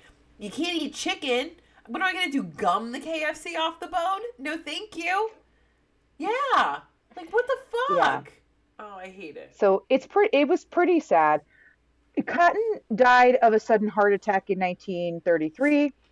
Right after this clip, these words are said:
Speaker 1: Hold on, let me
Speaker 2: But
Speaker 1: shed a tear.
Speaker 2: despite hi-, but despite his methods of mutilation after his death, he still was praised for some of his discoveries because they didn't do stuff with infections back then. And he did get rid of the restraints.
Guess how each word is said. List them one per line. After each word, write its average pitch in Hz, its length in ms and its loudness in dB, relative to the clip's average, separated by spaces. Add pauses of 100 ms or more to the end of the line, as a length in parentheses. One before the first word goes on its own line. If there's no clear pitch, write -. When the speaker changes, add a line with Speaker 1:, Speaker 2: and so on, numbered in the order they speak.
(160)
Speaker 1:
Hold 185 160 -14
on, 180 140 -8
let 175 80 -14
me 190 60 -8
Speaker 2:
But 311 180 6
Speaker 1:
shed 208 120 6
a 151 40 -16
tear. - 240 -4
Speaker 2:
despite 247 560 2
hi-, 254 200 -2 (840)
but 226 260 2
despite 285 540 4
his 302 200 2
methods 254 400 2
of 247 80 2
mutilation 214 680 2
after 185 280 -2
his 185 200 -4
death, 202 260 6 (500)
he 240 100 -4
still 262 440 2
was 277 200 0
praised 247 500 0
for 226 120 -4
some 208 220 -2
of 202 100 -4
his 185 180 -6
discoveries 196 800 -2
because 196 460 -6 (180)
they 202 160 0
didn't 208 420 -2
do 247 220 -2
stuff 233 320 0
with 180 140 -2
infections 156 600 -4
back 127 320 -8
then. - 180 -2 (720)
And 269 300 2
he 262 280 -4
did 220 260 0
get 247 220 4
rid 214 140 4
of 214 140 2
the 226 80 0
restraints. 262 880 -2